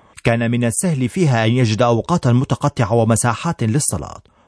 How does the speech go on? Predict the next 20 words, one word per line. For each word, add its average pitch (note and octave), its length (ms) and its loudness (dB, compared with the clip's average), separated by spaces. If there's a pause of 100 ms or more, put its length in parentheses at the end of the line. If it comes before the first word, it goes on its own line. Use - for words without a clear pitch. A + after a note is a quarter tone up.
ومن G#2 180 2
ثم A#2+ 240 2
يأتي A2+ 320 0
الأبناء A2+ 560 -2
والعمل B2 640 0 (240)
وأمور C#3+ 420 2
الحياتية A2+ 640 0
العائلية، F2+ 760 -8 (400)
ويصبح F2 440 -6
الأهل A#2 360 2
مسنين، G2+ 600 -2 (460)
فيولد E3 460 2
انطباع C#3+ 540 0
بعدم F#2+ 400 -4
القدرة G2+ 360 -4
أبداً F#2+ 500 -4 (260)
على A2 240 0
إتمام D#3 360 0
أي A2 320 -2
شيء. - 320 -12